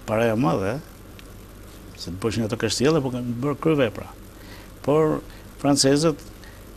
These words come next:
kanë një gjë që i mirëmbajnë. I kanë mirëmbajt por edhe ato si kanë mirëmbajt vetë, ë? Për shembull, Versailles mund të ishte zhdukur nëse nuk do ishin bamirësit amerikanë dhe angles, që t'i jepshin para, ose disa kështilla të tjera.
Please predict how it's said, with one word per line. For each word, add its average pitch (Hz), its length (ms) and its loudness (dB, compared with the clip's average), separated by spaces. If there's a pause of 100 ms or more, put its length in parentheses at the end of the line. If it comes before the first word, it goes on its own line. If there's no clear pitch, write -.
kanë 151 160 6
një 120 100 8
gjë 139 200 6
që 127 100 8
i 123 80 8
mirëmbajnë. 131 580 6 (640)
I - 100 -8
kanë 120 200 4
mirëmbajt 113 560 0 (760)
por 156 240 4 (720)
edhe 131 160 4
ato 156 240 8
si - 120 4
kanë 156 180 8
mirëmbajt 170 340 4
vetë, 104 320 2
ë? - 300 -10 (320)
Për 104 160 0
shembull, 135 400 4 (400)
Versailles 139 420 6
mund 127 160 4
të 117 60 -2
ishte 113 160 0
zhdukur 151 300 4
nëse 139 340 4
nuk 127 180 2
do 139 140 2
ishin 127 240 4
bamirësit 135 640 4
amerikanë 127 500 2
dhe 127 60 4
angles, 107 320 2 (580)
që 101 160 -6
t'i 120 140 0
jepshin 107 240 0
para, 110 240 2 (720)
ose 104 180 2
disa 113 240 0
kështilla 117 360 4
të 101 80 -6
tjera. 92 240 0